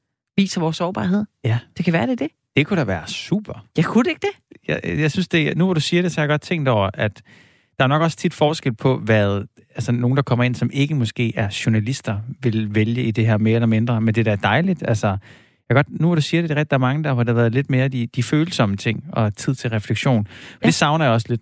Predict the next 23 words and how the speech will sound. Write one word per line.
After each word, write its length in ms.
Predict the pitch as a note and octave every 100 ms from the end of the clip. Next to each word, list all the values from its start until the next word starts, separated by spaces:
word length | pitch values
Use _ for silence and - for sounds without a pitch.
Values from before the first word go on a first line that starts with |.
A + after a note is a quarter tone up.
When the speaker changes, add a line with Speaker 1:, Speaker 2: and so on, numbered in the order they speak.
| -
Speaker 2:
for 60 | -
det 80 |
var 60 | C#3
meget 200 | B2 C3
det, 80 | C3
der 80 | A2+
var 180 | A2+ B2+
i 60 |
starten, 420 | G#2+ C#3+ C#3+ A#2
ikke? 200 | A#2+ C3
Under 220 | B2 A2 G2
lockdown 460 | A2+ A#2+ - G#2
tilbage 260 | A2+ A#2 A2+
i 20 |
marts. 380 | A2 G2+ B2+ -
Det 100 | B2+
var 80 | B2
jo 60 |
meget 260 | A2+ G#2+ A#2
Speaker 1:
Ja. 60 |
Speaker 2:
det 120 | F3 A#2+
her 100 | A2+
med 220 | A2 A2+